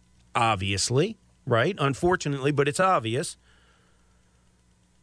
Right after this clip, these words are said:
I mean, you're looking at, again, just the headline number of eight and a half percent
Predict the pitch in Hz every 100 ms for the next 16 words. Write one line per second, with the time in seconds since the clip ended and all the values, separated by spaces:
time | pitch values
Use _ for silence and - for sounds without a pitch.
0 | - 143 147 143 151 151 170 175 139 139
1 | 131 123 120 107 120 110 107 120 104 -
2 | - 127 120 113 104 104 107 107 104 110
3 | 104 _ _ - _ _ _ - 127 127
4 | 147 139 120 135 131 - 120 - 131 117